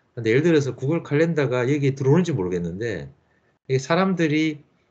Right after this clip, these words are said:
잘 쓰는 게 있거든요. 뭐 있다고 다 쓰는 건 아니라 여기 일정이 있으면 또 거기, 거기 일정은 또 어떻게 되나?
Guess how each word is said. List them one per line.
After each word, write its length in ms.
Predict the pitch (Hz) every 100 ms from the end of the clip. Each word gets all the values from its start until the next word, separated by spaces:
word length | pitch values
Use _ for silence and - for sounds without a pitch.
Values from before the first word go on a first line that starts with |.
| _
잘 240 | - -
쓰는 320 | - 233 320 320
게 80 | 131
있거든요. 460 | 120 98 76 101
뭐 160 | 113 123
있다고 360 | 104 196 190 135
다 120 | 85
쓰는 280 | - 135 135
건 100 | 107
아니라 480 | 76 76 98 69 104
여기 200 | 156 175
일정이 300 | 143 139 151 131
있으면 420 | - 107 127 131
또 140 | 131
거기, 480 | - 151 131 101 92 _ _ _ _ _ _ -
거기 200 | 180 156
일정은 500 | - 120 110 90 87
또 100 | 139
어떻게 260 | 139 139 87
되나? 300 | 80 73